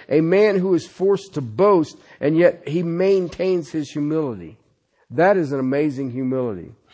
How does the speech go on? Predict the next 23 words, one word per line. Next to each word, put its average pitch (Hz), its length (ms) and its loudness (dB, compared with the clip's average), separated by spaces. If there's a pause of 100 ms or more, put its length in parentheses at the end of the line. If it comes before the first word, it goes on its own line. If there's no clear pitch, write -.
(140)
Listen, 170 340 2 (500)
let 330 120 0
me 339 100 0
explain 175 420 0
something 120 300 -4
to 151 120 -4
you 131 120 0
about 110 320 -4
humility. 101 680 -10 (2250)
It 330 180 4
is 226 300 4 (160)
easy 143 640 2 (1800)
to 175 120 -2
be 165 260 0
humble 147 680 0 (840)
when 180 280 4
you 185 220 4
are 156 140 6
nobody. 135 680 0 (1500)
Did 170 140 -6
you 277 80 -2
know 240 160 6
that? 233 220 2